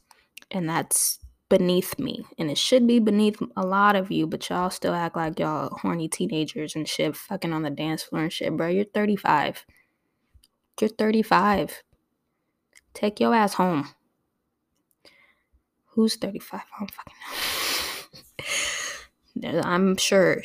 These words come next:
somebody's thirty-five and acting like they're fucking thirteen. Listening to Pretty Ricky and shit. Man, I started listening to Pretty Ricky again. They had some great songs.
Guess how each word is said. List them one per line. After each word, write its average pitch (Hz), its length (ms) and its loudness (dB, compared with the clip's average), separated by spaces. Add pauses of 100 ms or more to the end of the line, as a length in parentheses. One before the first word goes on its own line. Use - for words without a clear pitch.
somebody's 165 580 -2
thirty-five 156 720 -2
and 156 280 -4
acting 147 340 -6
like 143 240 -4 (100)
they're 139 180 -2
fucking 151 460 -4 (100)
thirteen. 175 640 2 (1600)
Listening 160 400 -4
to - 60 -6
Pretty 180 360 0
Ricky 180 300 0
and 180 120 -2
shit. 185 320 -2 (360)
Man, 208 200 0
I 196 60 0
started 180 360 -2
listening 180 280 -2
to 160 60 -4
Pretty 185 220 0
Ricky 190 280 0
again. 202 360 -2
They 226 120 0
had 233 260 0
some - 220 0
great 175 320 -2
songs. - 560 -4